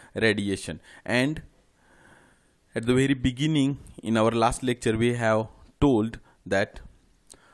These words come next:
we will see in a detail what is light amplification, what is stimulated emission of radiation, et cetera things. So in today's lecture, we are going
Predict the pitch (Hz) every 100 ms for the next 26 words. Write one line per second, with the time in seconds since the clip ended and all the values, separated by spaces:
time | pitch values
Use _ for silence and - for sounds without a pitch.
0 | _ _ _ _ _ - 113 151 160 151
1 | - 165 135 139 143 131 131 131 127 123
2 | 127 120 110 113 117 113 110 113 - 110
3 | 110 110 117 - 107 107 110 107 107 104
4 | 107 107 110 107 104 104 95 98 98 98
5 | 98 101 98 - 95 104 131 - _ -
6 | 82 87 - - - - 147 170 185 143
7 | 156 - 131 156 156 147 - 135 139 127
8 | 135 80 117 127 113 113 110 123 160